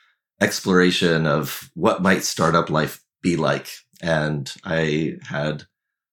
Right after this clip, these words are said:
the great fortune to have some amazing experiences like the one at Pandora that you mentioned, uh,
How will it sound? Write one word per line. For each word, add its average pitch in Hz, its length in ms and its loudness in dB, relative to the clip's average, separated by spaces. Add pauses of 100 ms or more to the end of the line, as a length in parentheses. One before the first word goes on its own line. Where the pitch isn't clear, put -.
(140)
the 73 340 -6 (100)
great 85 220 -2
fortune 80 440 -2
to 73 260 -4
have 80 260 -2
some 73 360 -4
amazing 92 340 4
experiences 78 720 0
like 73 140 -4
the 80 60 -6
one 73 140 0
at 69 100 -6
Pandora 76 500 0
that 76 160 -2
you 76 100 0
mentioned, 71 560 -4 (420)
uh, 69 300 -2